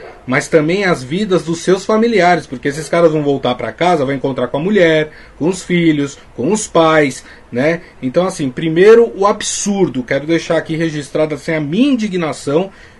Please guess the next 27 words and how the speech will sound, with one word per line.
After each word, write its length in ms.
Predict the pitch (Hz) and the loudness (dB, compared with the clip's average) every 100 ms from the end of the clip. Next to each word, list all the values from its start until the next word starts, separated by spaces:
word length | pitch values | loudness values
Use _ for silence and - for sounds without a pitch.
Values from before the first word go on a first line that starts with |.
| - | -16
de 180 | 131 160 | -12 -14
que, 400 | - 156 175 180 - | -4 -2 -2 -4 -10
no 120 | 151 151 | -6 -2
momento 360 | 135 127 214 | 0 0 0
que 80 | 214 | -2
a 40 | |
gente 160 | 196 175 | -4 -4
tá 80 | 175 | -4
vivendo, 400 | 147 127 151 175 | -4 -4 -6 -6
se 100 | 175 | -6
faça 300 | 170 165 170 | -4 -4 -2
uma 80 | 165 | -2
aglomeração 560 | 151 156 147 135 151 | -2 0 0 -2 -4
daquela 400 | 147 143 139 143 | -6 -4 -4 -4
no 60 | 143 | -2
aeroporto. 680 | 147 151 - 113 107 120 - - - - | 0 -2 -2 -8 -8 -10 -16 -20 -8 -4
E 80 | 285 | 2
segundo, 640 | 262 160 131 160 180 131 | 4 2 2 0 2 0
né, 180 | 143 156 | 0 2
Morelli, 560 | 127 117 110 104 98 - - - | 2 0 -2 -6 -10 -20 -20 -16
e 80 | 135 | -8
tentar 300 | 131 190 190 | -4 -2 -2
agredir 500 | 185 160 147 120 151 | 0 2 0 -2 -6
jogador 580 | 160 143 139 117 123 131 | -2 0 0 -2 -4 -4
de 80 | 120 | -8
futebol, 760 | - 131 107 101 123 151 127 | -14 -14 -12 -4 -2 0 -2
né? 280 | 127 170 175 | -2 -6 -8